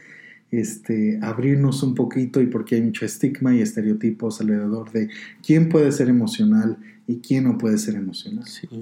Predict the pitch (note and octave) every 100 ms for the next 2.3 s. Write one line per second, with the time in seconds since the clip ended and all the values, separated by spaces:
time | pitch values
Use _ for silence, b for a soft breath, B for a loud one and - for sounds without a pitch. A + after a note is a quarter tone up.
0 | A2 _ _ _ _ _ - b b b
1 | b _ _ - G#2+ G#2 G#2+ F#2 F#2+ F#2
2 | - G#2